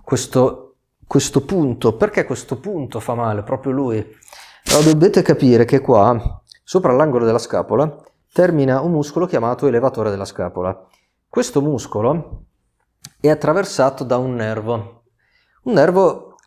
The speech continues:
che si chiama perforante quando origina nella parte più profonda del corpo e arriva verso l'esterno, quindi più in superficie. Dove questo muscolo passa dalla parte più profonda alla parte più superficiale,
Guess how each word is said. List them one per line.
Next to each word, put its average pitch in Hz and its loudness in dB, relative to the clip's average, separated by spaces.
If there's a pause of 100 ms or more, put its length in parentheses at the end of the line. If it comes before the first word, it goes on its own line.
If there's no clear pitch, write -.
che 135 -10
si - -16
chiama 143 -2
perforante 123 -2
quando 120 -2
origina 117 -2
nella 113 -2
parte 120 -2
più 156 -6
profonda 117 -2
del 151 0
corpo 120 0
e 123 -6 (240)
arriva 123 -4
verso 117 -4
l'esterno, 101 -6 (400)
quindi 120 -4
più 123 0
in 113 0
superficie. - -8 (800)
Dove 226 2
questo 143 0
muscolo 147 2
passa 143 0
dalla 107 2
parte 147 0
più 117 -8
profonda 127 -4
alla 107 0
parte 143 -4
più 127 -14
superficiale, 127 -6